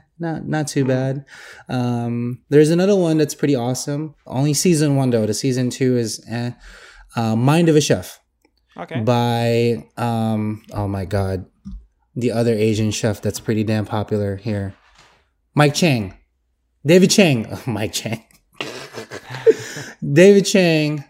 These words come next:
Speaker 1: um, at least here in the States, he's most known for his, uh, for his ramen.
Speaker 2: Hmm.
Speaker 1: Um, this is kind of his, not documentary, but they shot his life pretty much.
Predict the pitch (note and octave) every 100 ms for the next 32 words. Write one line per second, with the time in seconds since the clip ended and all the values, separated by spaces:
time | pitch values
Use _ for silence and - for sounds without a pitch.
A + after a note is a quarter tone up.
0 | _ - B2 B2 B2 A#2+ A#2 A#2 - B2+
1 | D3+ D3+ - D#3+ C#3+ - D3+ C#3+ C3+ -
2 | B2 A#2 B2 B2 - B2+ B2 A#2+ - A2
3 | G#2+ G2+ G2+ G2 F#2+ F#2 E2 - A2 G2+
4 | A2 A#2+ D3 G3+ A3 _ _ _ - F3
5 | C3 _ - G#2+ G2+ G2+ A#2 A#2+ B2 -
6 | A#2+ A2+ A2 A2 G#2 F#2 - - - _
7 | _ _ _ B2 B2 G#2+ G#2 G#2 G2+ G2
8 | G2 - G2+ G2 F#2+ G2+ G#2 - A2+ E2+
9 | G#2+ F#2 G#2+ G2+ - - F#2+ F#2+ F#2 F2
10 | -